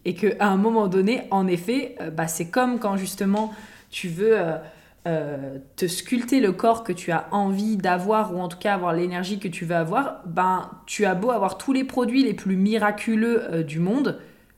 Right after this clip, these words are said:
ça passe quand même par réaligner ton nutrition, réaligner ta nutrition et réaligner en fait, euh, ton sport. Tu vois ce que je veux dire ? Donc, euh, ici, ça va être exactement la même chose.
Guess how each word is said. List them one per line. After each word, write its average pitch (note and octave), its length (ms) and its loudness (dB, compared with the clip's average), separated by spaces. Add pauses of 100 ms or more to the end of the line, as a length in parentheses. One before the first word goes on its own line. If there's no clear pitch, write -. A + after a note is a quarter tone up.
ça F3+ 240 0
passe G#3 200 0
quand F#3 140 -2
même F#3+ 280 -2
par F3 400 2 (260)
réaligner A3 600 4
ton G#3+ 100 -2
nutrition, G3 720 -2 (200)
réaligner G#3 480 2
ta G#3+ 120 -2
nutrition F3+ 440 -4
et G3 140 0
réaligner F3 520 0
en F#3+ 100 -4
fait, G3+ 260 -4
euh, D#3 220 -2 (160)
ton G#3 100 -2
sport. - 600 -6
Tu - 160 -8
vois F#3+ 140 0
ce G#3+ 100 -6
que G3+ 120 0
je F#3 120 0
veux F#3 40 2
dire ? A#3+ 300 2
Donc, F#3 240 -4
euh, F3 260 2 (920)
ici, F#3 260 -4
ça G#3 160 -2
va E3+ 80 0
être F3+ 160 -2
exactement G3 840 -2
la F#3 240 2
même F3+ 180 -2
chose. - 300 -12